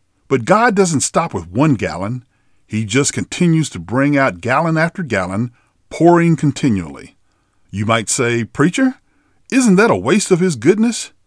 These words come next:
It is my job to pass on his goodness to others. I am to be a river, letting God's blessings flow through me,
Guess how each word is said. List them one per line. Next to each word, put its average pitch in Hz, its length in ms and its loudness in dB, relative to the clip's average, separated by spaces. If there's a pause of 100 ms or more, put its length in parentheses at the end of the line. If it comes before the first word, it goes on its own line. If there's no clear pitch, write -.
(500)
It 226 120 -4
is 120 100 -2
my 165 240 2
job 120 400 -2
to 101 60 -12
pass 147 360 -4
on 196 220 2
his 101 140 -4
goodness 113 400 -4
to 180 220 2
others. 175 420 -2 (520)
I 110 120 2
am 123 100 4
to 110 80 -4
be 117 140 2
a 143 80 6
river, 107 560 0 (260)
letting 107 240 -2
God's 117 320 0
blessings 113 540 -2
flow 175 340 0
through 208 300 -2
me, 110 400 -2